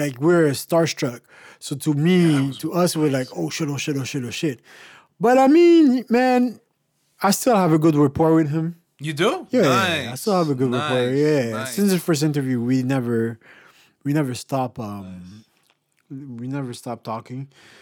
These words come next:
Speaker 1: So I, we, we'll bring that back. Don't worry about it. Don't worry about that.
Speaker 2: Yeah. Good times. Good times.
Speaker 1: Yeah.
Speaker 2: But we back. We
Speaker 1: We
Speaker 2: back.
Speaker 1: back. We back. We back.
Speaker 2: So tune in. We, we, we gonna have more on the way. Uh, YouTube channel. We're gonna put this everywhere.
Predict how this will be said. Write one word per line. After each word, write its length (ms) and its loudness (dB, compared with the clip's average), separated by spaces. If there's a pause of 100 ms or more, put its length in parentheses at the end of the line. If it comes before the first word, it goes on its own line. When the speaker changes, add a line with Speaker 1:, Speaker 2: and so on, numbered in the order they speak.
(180)
Speaker 1:
So 200 -4
I, 600 0
we, 760 -2
we'll 180 6
bring 220 0
that 180 -6
back. 200 -16
Don't 140 -6
worry 180 -12
about 260 -20
it. 80 -20 (140)
Don't 180 -4
worry 180 -12
about 220 -20
that. 160 -20 (840)
Speaker 2:
Yeah. 100 -20 (760)
Good 180 -16
times. 440 -16
Good 160 -14
times. 240 -12
Speaker 1:
Yeah. 80 -16
Speaker 2:
But 80 -10
we 160 -8
back. 500 -4 (300)
We 260 -8
Speaker 1:
We 60 -10
Speaker 2:
back. 600 -2
Speaker 1:
back. 20 -12
We 100 -10
back. 440 -10 (200)
We 80 -16
back. 260 -12
Speaker 2:
So 100 -10
tune 340 -6
in. 380 -4
We, 220 -2
we, 300 -2
we 140 -6
gonna 240 -6
have 280 -2
more 400 -4
on 220 -6
the 80 -4
way. 400 -4
Uh, 380 -6
YouTube 460 -12
channel. 440 -10
We're 120 -10
gonna 160 -14
put 220 -18
this 200 -14
everywhere. 580 -12